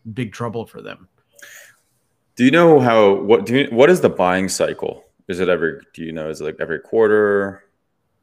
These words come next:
Speaker 2: I don't know if you looked into it.
Speaker 1: I haven't, I haven't read their annual report in a while, but, um, typically what the retailers are doing is they'll buy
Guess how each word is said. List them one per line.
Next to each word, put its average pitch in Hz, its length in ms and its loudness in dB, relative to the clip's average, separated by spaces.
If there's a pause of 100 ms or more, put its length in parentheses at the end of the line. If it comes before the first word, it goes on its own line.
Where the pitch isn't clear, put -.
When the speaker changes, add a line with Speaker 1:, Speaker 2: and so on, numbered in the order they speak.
(120)
Speaker 2:
I - 460 -18
don't 78 100 -10
know 78 60 -14
if 76 140 -20
you 76 340 -14 (120)
looked 80 200 -12
into 85 320 -8
it. 87 160 -4 (1080)
Speaker 1:
I 165 120 4
haven't, 180 380 4 (100)
I 151 80 0
haven't 165 300 -2
read 151 220 -4
their 135 400 -2
annual 139 320 -2
report 131 400 -6
in 123 100 -6
a 113 40 -8
while, 110 320 -8
but, 104 200 -12 (160)
um, 107 420 -12
typically 180 420 -8
what 135 140 -6
the 135 80 -8
retailers 135 640 -6
are 113 80 -10
doing 117 300 -10
is 104 140 -12
they'll 107 180 -10
buy 120 580 -8